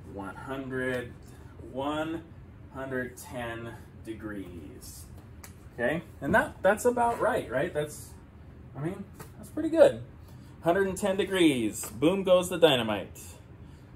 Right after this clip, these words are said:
There you go. I'm gonna do one more, and I'm gonna give you a little bit less information. You're gonna have to, again, let your number sense tingle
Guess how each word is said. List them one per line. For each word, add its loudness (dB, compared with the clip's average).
There -2
you 0
go. 8
I'm 2
gonna 6
do 12
one 6
more, 6
and 0
I'm 4
gonna 2
give 0
you 4
a 2
little 4
bit 4
less 8
information. -4
You're -4
gonna -4
have -4
to, 2
again, -2
let -8
your 2
number 2
sense -4
tingle -4